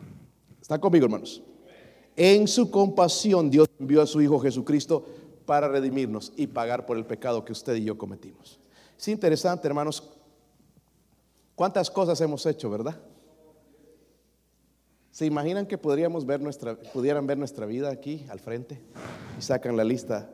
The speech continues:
los pecados del pastor. Uy, tendría aquí ese, tremenda lista, ya no alcanzaría en el papel.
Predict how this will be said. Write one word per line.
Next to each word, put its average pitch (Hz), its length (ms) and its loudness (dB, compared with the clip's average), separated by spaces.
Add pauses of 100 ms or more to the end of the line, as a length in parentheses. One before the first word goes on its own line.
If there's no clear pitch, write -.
(120)
los 110 220 -6
pecados 113 440 -4
del 95 140 -4
pastor. - 400 -14 (540)
Uy, 208 80 -14
tendría 123 300 -4
aquí 143 100 -8
ese, 123 180 -6 (960)
tremenda 127 380 -2
lista, 123 340 -4
ya 135 140 -2
no 135 100 -4
alcanzaría 123 400 -2
en 131 80 -4
el 107 80 -6
papel. - 380 -10